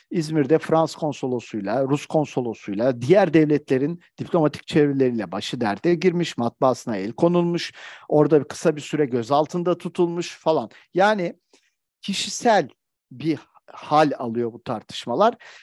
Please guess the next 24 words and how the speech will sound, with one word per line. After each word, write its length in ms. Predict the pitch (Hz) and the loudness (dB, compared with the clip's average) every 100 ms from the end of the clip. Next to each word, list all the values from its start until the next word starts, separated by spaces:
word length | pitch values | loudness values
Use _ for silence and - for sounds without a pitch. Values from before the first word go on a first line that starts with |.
| _ - | _ 4
Ed-, 540 | 175 175 247 165 151 | 4 4 2 4 4
e, 80 | 156 | 2
Alexander 640 | 170 175 170 196 190 175 | 0 0 0 -2 0 -2
Black 280 | 175 190 170 | 0 0 -2
burada 440 | 165 165 175 175 - _ - | -4 0 2 2 -2 _ -4
Osmanlı 540 | 151 - 190 175 165 | -4 -2 0 2 2
Devleti'nin 420 | 165 160 156 175 | 0 0 -2 -6
sözcüsü 540 | 165 - 170 175 - 180 | -4 0 0 0 -14 -10
gibi 260 | 156 156 | -8 -4
değil. 380 | 160 170 - - _ _ _ _ _ _ _ _ _ _ _ _ _ - | -2 -2 -4 -12 _ _ _ _ _ _ _ _ _ _ _ _ _ -6
Osmanlı 480 | 143 - 254 262 214 | -4 0 0 2 4
Devleti'nde 500 | 175 151 139 151 143 | 4 4 -4 -4 -2
yaşayan 480 | 127 120 156 185 170 | -2 -2 -4 -4 -4
bir 80 | 139 | -4
müstemin 640 | 165 - 180 156 135 - - | -4 0 0 0 -2 -8 -12
zaten 400 | 120 104 104 98 | -10 -10 -12 -10
kendisi. 480 | 104 87 - - | -10 -10 -10 0
Yani 280 | 190 120 127 | 4 4 6
orada 220 | 131 127 | 4 6
oturma 380 | 131 123 131 143 | 2 2 0 2
izni 260 | 135 110 131 | 0 0 0
olan 320 | 120 123 113 | 2 2 0
bir 120 | 117 | -2
yabancı. 680 | 110 117 131 120 - 175 320 | 0 0 0 0 0 0 -2